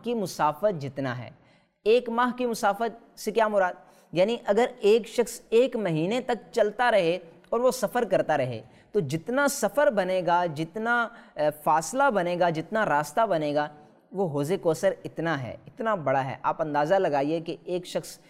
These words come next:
ایک مہینے میں چلے گا تو کتنا زیادہ چل لے گا، اور اب جتنا وہ چلے گا، جتنا راستہ بنے گا، جتنے square meter بنیں گے، اتنا راستہ حوضِ کوثر کا ہے۔ سبحان اللہ۔ اچھا، حوضِ کوثر کی لمبائی، حوضِ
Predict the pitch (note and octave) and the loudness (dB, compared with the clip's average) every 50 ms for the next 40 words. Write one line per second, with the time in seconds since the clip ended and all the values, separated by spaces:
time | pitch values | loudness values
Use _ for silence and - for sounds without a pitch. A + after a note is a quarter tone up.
0 | _ _ - E3 E3+ E3 F#3 D#3+ D3 D#3+ F#3 G3+ G3 F3+ - F#3 F3 G3+ G3+ G#3+ | _ _ -10 -10 -8 -6 -4 -4 -2 -2 -2 -2 -4 -2 0 0 2 2 2 2
1 | G3+ G3 F3+ G#3 - - - - A3+ A#3 A#3 A#3 A3 D#3+ D#3 D3+ D#3 F#3+ G3+ F#3 | 0 0 -2 -6 -10 -12 -10 -8 -4 -4 -2 -2 -2 0 0 2 2 2 2 2
2 | - F3+ D#3+ D#3 D3 C3+ B2 A2+ G#2+ - - - _ _ - F3+ F3 - - - | 0 0 0 0 0 -2 -2 -4 -6 -10 -12 -18 _ _ 0 0 0 0 0 -2
3 | A3+ G#3 F#3+ - - - C3 D3+ - - - B3+ D4 D4 C#4+ C4+ A#3 - A3+ G#3 | -2 -2 -4 -8 -14 -14 -12 -12 -12 -6 -2 0 2 2 2 2 2 2 2 2
4 | G#3 G#3+ G3+ G#3 G3 E3 D#3+ D#3 - - A3+ A3 G3 E3+ - - - F#3+ F3+ D3+ | 4 4 4 4 2 2 0 -4 -4 -4 -2 0 0 0 -2 -2 -2 -2 -2 0
5 | C#3+ C#3+ D3 D3 D3+ D3 D3 - - - _ - - C#3+ E3 E3 E3 - A3 A3+ | -2 -2 -2 -2 -2 -4 -4 -6 -12 -20 _ -18 -10 -6 -6 -6 -6 -6 -6 -4
6 | A3+ A3+ - - - - G3 F#3 F#3+ G3 G3 F3+ E3 D#3 D3+ G#3+ G#3+ G3+ E3+ D3+ | -4 -4 -6 -8 -4 -2 0 2 2 2 2 0 -2 -2 -2 -2 0 0 0 0
7 | D3+ D#3 D#3 D#3 D3+ D3 - - _ _ _ _ _ - F3 E3 - A3+ A3+ A3+ | 0 0 -2 -2 -4 -4 -8 -14 _ _ _ _ _ -14 -14 -8 -6 -2 0 2
8 | A3 F#3 D3+ C#3+ C#3+ - - E3 D#3 D#3 - - - _ _ - C3 C3 C3+ C#3+ | 4 4 2 2 -2 -2 -2 0 0 -2 -4 -8 -20 _ _ -8 -6 -4 -2 -4
9 | C#3+ - - B2+ A#2+ A#2 - C3 A#2 A2+ A2+ G2+ G#2+ A2+ G#2+ G#2+ - _ _ - | -4 -4 -4 -6 -6 -6 -6 -8 -8 -8 -10 -12 -12 -12 -14 -16 -20 _ _ -12
10 | - C#3+ B2+ C#3+ D3+ E3 E3 C#3 B2 B2 C3+ D3+ - - - - - - - G#3+ | -10 -6 -2 0 0 0 0 0 -2 -2 -4 -4 -6 -12 -20 -20 -8 -4 -4 -4
11 | - - F3 - - C#3+ C#3 C#3+ D3+ D#3 D#3 F#3+ A3+ G3+ G3 G3 F3+ - A3+ G#3 | -2 -2 -2 -4 -4 -4 -4 -2 -2 0 2 2 0 2 2 0 0 0 -2 -4
12 | G3+ G#3 A#3 A3+ G3+ F3 D#3 C3+ C3 C3 D3 F#3+ B3+ C4+ - - - _ _ _ | -2 -2 -2 0 0 0 0 2 2 2 2 2 0 -2 -6 -12 -20 _ _ _
13 | _ _ _ _ _ _ _ _ C#3 D3 D#3 D3+ | _ _ _ _ _ _ _ _ -4 -2 0 0